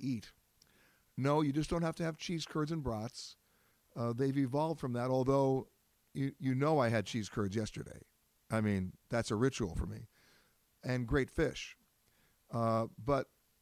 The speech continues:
the cuisine here has gone world-class in very surprising ways. It's no longer just a grilled cheese sandwich or pizza, although you can get a grilled cheese sandwich, and a very good one, too, because <laughs> you're in Wisconsin.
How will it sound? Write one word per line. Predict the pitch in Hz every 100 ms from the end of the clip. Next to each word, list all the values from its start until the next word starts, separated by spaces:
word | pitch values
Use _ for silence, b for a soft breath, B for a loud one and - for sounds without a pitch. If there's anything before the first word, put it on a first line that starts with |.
| _ _ _ -
the | 123
cuisine | - 131 151 202
here | 170 160 151
has | 139 127 123
gone | 110 135 131 131 131 -
world-class | 123 143 156 143 127 110 117 - - b b b -
in | 127
very | 120 156 165
surprising | - 135 139 131 123 127
ways. | 131 92 - - _ _ _
It's | - 117
no | 131 139
longer | 156 151 139
just | 131
a | 123
grilled | 127 127
cheese | - 131
sandwich | - 131 131 127
or | 113
pizza, | - 127 - - _ b b b b _ _
although | 113 117 123
you | 131
can | 123 170
get | 285
a | 208
grilled | 131 113
cheese | 123
sandwich, | 117 113 101 101
and | 127
a |
very | 139 170
good | 165
one, | 220 113
too, | 196 147
because | 127 143 127 120 -
<laughs> | -
you're | 123 190
in | 147
Wisconsin. | 135 131 - 165 180 175 165 131 104 101